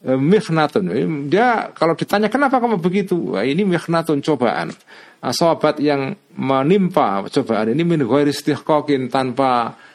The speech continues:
adanya kelayaan atau tidak, tidak layak mendapatkan cobaan itu.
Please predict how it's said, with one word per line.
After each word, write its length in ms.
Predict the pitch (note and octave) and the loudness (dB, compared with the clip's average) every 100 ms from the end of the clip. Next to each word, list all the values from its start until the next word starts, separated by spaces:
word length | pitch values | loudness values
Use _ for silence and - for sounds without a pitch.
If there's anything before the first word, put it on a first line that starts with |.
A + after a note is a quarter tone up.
| _ - | _ -10
adanya 800 | B2+ B2 A#2 A#2 A#2+ A2+ A2 - - _ _ _ _ _ | -8 -4 -2 -2 -2 -2 -4 -6 -14 _ _ _ _ _
kelayaan 640 | - C3 A#2+ A#2+ F#2+ G2+ E2+ | -4 0 0 0 0 -2 -4
atau 320 | - F2 E2+ | -6 -6 -6
tidak, 300 | B2 A2 F#2+ A2+ - - | -2 -2 -2 -8 -10 -10
tidak 400 | A#2+ A2 G#2 F#2+ | -6 -2 -2 0
layak 400 | B2 D3 E3 D#3+ | 0 2 2 0
mendapatkan 800 | C3+ B2 A#2 B2 - A#2+ A2 A2 - _ _ | 0 0 0 -2 -4 -4 -4 -6 -12 _ _
cobaan 480 | - C#3 G2+ F#2+ G3 | -4 -4 -2 -4 -4
itu. 240 | F#2 - | -6 -10